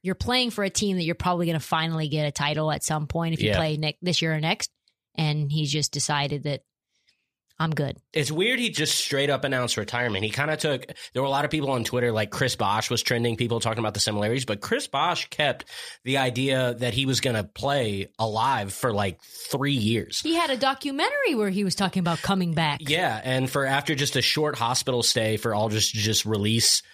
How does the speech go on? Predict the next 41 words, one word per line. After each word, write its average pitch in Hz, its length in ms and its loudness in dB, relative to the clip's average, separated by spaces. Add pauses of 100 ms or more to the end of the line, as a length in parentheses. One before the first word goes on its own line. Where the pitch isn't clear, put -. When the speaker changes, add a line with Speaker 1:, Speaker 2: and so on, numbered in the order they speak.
(140)
Speaker 2:
you 107 80 0
know, 107 160 2
his 110 280 0
retirement 110 560 0
statement, 107 460 0
that's, 127 480 0 (880)
that's 160 220 0
probably 196 260 0
the 127 80 0
weirdest 113 420 2
thing 101 140 0
about 95 220 -2
this 98 140 0
story 98 300 0
to 90 60 -4
me. 85 200 0
Like, 107 220 0
he 139 100 -2
must 147 200 0
have 151 80 0
been 120 120 0
thinking 104 300 -2
about 92 240 0
it 90 220 -4
a 101 40 -4
little 95 280 -2
bit. 87 200 -4 (380)
Speaker 1:
Yeah, 233 400 0
and 226 140 -2
he's 254 180 0
older 202 300 0
than 175 160 0
Bosh. 156 340 0
What 269 220 -2
did, 381 200 0
what - 120 -2
Speaker 2:
That's - 140 6
Speaker 1:
did 370 60 4
Speaker 2:
true. 339 100 4
Speaker 1:
his, 247 200 -2
uh, 226 380 0